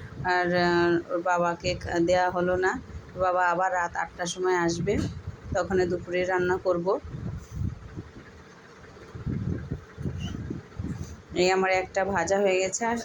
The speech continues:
একটা ডিম ভেজে নেব। তো আমার এই ভিডিওটা যদি কো-, কোথাও আপনাদের একটু ভালো লেগে থাকে, প্লিজ, প্লিজ, প্লিজ লাইক, কমেন্ট, শেয়ার, সাবস্ক্রাইব করবেন।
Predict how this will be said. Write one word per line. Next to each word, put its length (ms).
একটা 260
ডিম 300
ভেজে 300
নেব। 220
তো 100
আমার 320
এই 280
ভিডিওটা 360
যদি 300
কো-, 300
কোথাও 400
আপনাদের 420
একটু 380
ভালো 300
লেগে 260
থাকে, 380
প্লিজ, 300
প্লিজ, 340
প্লিজ 280
লাইক, 340
কমেন্ট, 400
শেয়ার, 280
সাবস্ক্রাইব 600
করবেন। 360